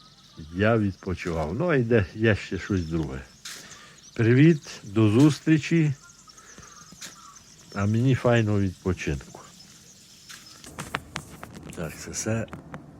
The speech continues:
вечором. Вже під вечір це вся база відпочинку з балкону.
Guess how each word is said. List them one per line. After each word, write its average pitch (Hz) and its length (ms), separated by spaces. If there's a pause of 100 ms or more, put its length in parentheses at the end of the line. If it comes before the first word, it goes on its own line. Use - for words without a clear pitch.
(1040)
вечором. 85 720 (960)
Вже 90 200 (120)
під 80 160
вечір 92 440
це - 100
вся - 220
база 87 680 (220)
відпочинку 92 920 (840)
з - 100
балкону. 90 920